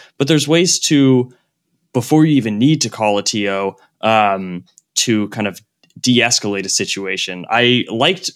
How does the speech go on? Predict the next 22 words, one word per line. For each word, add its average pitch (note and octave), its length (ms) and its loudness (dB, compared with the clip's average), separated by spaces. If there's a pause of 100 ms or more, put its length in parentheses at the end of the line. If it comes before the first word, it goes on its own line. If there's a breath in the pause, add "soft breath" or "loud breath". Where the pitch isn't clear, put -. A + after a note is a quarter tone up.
uh, A2 320 2
what G#2 140 -4
you A2+ 80 -4
said, B2 200 0
Dakota, A2 280 -6
about G2+ 140 -6
making A2 220 -10
a G2+ 40 -12
lot G#2 160 -2
of - 100 -12
dad G#2+ 320 -2
jokes. B2+ 440 0
I G2+ 80 -2
find A2+ 460 -2
that G2 280 -4 (240 soft breath)
humor D#3 400 2
can C3 160 -4
really A#2 220 0
help A2+ 340 -2
break A2+ 280 0
up A2 260 0 (400 soft breath)
a G2 580 -2